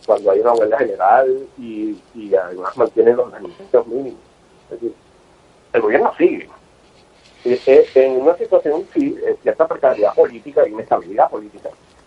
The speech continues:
porque no sabemos en qué va a parar esto. Yo creo, creo que esto va a seguir así una especie de pausa, es una interpretación que yo hago, hasta que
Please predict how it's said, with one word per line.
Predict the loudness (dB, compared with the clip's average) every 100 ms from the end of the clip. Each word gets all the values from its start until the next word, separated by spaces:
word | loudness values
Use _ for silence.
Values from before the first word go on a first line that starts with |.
| _
porque | -2 -2 -2
no | -2
sabemos | 0 0 -4 -10
en | -12
qué | -2
va | 0
a |
parar | 0 -2 -2
esto. | -6 -10 -20 _ _ _ _ _ _ -2
Yo | 2
creo, | 4 2 0 _ _ _ _ _ _
creo | -10 -10 -16 _ _ _ _ _ _
que | -4 -4 -4 _ _ _ _ _ _ -14
esto | 0
va | 0
a | 0
seguir | -2 -4
así | -4
una | -10 -12
especie | -10 -10 -8 -8
de | 0
pausa, | 2 2 -2 -10 -10 _
es | -4 -4
una | -4 -2
interpretación | 0 0 -2 -6 -8 -8 -10
que | -4
yo | -2
hago, | -4 -2
hasta | -2 0 -2
que | -4